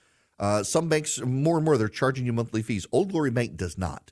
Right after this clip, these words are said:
and you can get an account with them. They don't charge fees for checking or savings accounts. And they're, they're a fully functional bank, so they've got great online bill pay. They've got a gr-, great online website. I use them. I, they, they actually are my bank.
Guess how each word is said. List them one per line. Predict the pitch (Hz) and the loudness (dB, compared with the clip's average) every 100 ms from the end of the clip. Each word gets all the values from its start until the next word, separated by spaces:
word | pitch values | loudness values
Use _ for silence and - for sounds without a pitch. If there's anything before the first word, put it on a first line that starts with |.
| - | -6
and | 107 | -2
you | |
can | 147 | -2
get | 139 | 0
an | 113 87 | -2 0
account | 123 - | -2 -2
with | 80 | -6
them. | 76 | -2
They | 104 | 0
don't | 147 156 | 0 0
charge | 143 135 | -2 -2
fees | - 123 127 | -4 -4 -4
for | 95 | -4
checking | - 117 113 | -4 -4 -4
or | |
savings | 101 98 85 76 | -2 -2 -4 -8
accounts. | 78 80 - - - _ - | -10 -10 -14 -20 -20 _ 0
And | 120 120 110 | 2 2 2
they're, | 120 123 117 | 4 4 4
they're | 131 | 2
a | 117 | 2
fully | 180 185 | 2 2
functional | 160 156 135 | 2 0 0
bank, | 131 131 | 0 0
so | - | -2
they've | 104 | 0
got | 120 104 | 0 2
great | 127 139 | 4 4
online | 123 117 107 | 4 2 2
bill | 110 127 | 2 2
pay. | 143 | 2
They've | 120 95 | 0 0
got | 95 | 0
a | |
gr-, | 101 104 - | 0 0 0
great | 113 107 | 0 0
online | 87 85 85 | 0 -2 -4
website. | 90 - 80 82 | -4 -4 -4 -2
I | |
use | 107 95 98 | -2 -2 -2
them. | 82 82 | -2 -4
I, | 90 | -2
they, | 95 104 | 0 4
they | 113 | 4
actually | 110 - | 2 2
are | 101 | 2
my | 87 82 | 2 0
bank. | 78 - - | -2 -4 -10